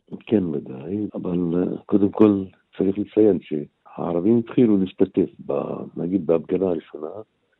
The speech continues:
איימן עודה גם דיבר וגם, אה, הוקע על ידי כמה פעילי ימין, וגם עודה בשאראת הסופר גם כן דיבר. והפגנות השניות, אה, ראינו שמנסור עבאס,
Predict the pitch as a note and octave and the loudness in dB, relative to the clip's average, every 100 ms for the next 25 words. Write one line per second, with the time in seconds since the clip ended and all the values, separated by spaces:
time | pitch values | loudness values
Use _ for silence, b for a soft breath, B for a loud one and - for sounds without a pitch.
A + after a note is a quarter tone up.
0 | _ _ _ - G2 F#2 F2 G2 E2+ D#2+ | _ _ _ -2 0 2 2 2 0 -2
1 | F2+ F2 D#2 D2+ F2 G2 G2+ D2+ D#2+ E2 | -2 -2 -4 -2 0 0 0 -4 -4 -2
2 | F#2 F#2 F2+ F2 F2 E2 F2 F2 - F#2+ | -4 -4 -4 -4 -8 -10 -10 -4 2 2
3 | E2 D2 D2+ D#2 - D2+ D2 D#2 C#2+ - | 0 -8 -18 -20 -12 -12 -10 -14 -14 -20
4 | _ _ - - - E2+ E2+ E2+ E2 C#2 | _ _ -20 -10 -4 0 0 0 -4 -8
5 | _ _ _ _ _ _ _ - D#2 F2+ | _ _ _ _ _ _ _ -4 -2 0
6 | F#2+ F#2 F2+ E2+ E2+ D#2+ D#2+ - F#2 F2+ | 0 -2 -2 -2 -4 -4 -8 -6 -4 -4
7 | - - - - F2 E2 - _ - F#2+ | -6 -18 -12 -4 -2 -2 -8 _ -8 -4
8 | F#2 - F2 D2 C#2 C#2 C#2 B1+ B1 - | -4 -4 -6 -6 -10 -12 -12 -12 -14 -16
9 | _ _ _ _ _ - D#2 E2 D#2+ D#2 | _ _ _ _ _ -8 -4 -2 -4 -6
10 | - G2 G#2+ F#2 F#2 - F#2+ G2+ G2+ G2+ | -4 -2 0 -2 -6 -4 0 0 0 -6
11 | _ F2 F2 E2+ F2 D#2 G2+ F#2+ F#2 - | _ -6 -2 -2 -2 -2 -2 -2 -4 -4
12 | F#2 E2+ E2+ D#2+ E2+ E2+ G#2+ G2 D#2+ F#2+ | -2 0 -2 -4 -6 -4 2 2 4 0